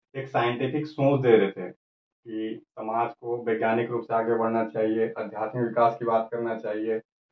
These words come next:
इतना अगर जटिल कर्म कांड करेंगे तो समाज में फिर उपभोग की प्रणाली बढ़ जाएगी, भौतिकवादी चीज बढ़ेगा, लोगों का कल्याण नहीं होगा। इस तरीके से सिद्धांत को इन्होंने एक साइंटिफिक रूप दिया। फलस्वरूप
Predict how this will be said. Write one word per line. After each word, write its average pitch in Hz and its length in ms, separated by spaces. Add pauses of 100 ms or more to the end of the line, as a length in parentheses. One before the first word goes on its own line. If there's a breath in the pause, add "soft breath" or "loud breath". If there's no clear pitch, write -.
(500)
इतना 123 240
अगर 127 200
जटिल 120 300
कर्म 131 200
कांड 127 300
करेंगे 123 360
तो 123 140
समाज 120 400
में 123 140
फिर 131 200
उपभोग - 560
की 127 120
प्रणाली 117 400
बढ़ 117 180
जाएगी, 110 320
भौतिकवादी 113 580
चीज 113 200
बढ़ेगा, 107 520 (240)
लोगों 110 260
का 110 120
कल्याण 113 380
नहीं 117 120
होगा। 107 380
इस 127 220
तरीके 127 360
से 139 100
सिद्धांत 123 600
को 123 180
इन्होंने 123 320 (400)
एक 139 140
साइंटिफिक 135 480
रूप 135 240
दिया। 98 240 (680)
फलस्वरूप 143 720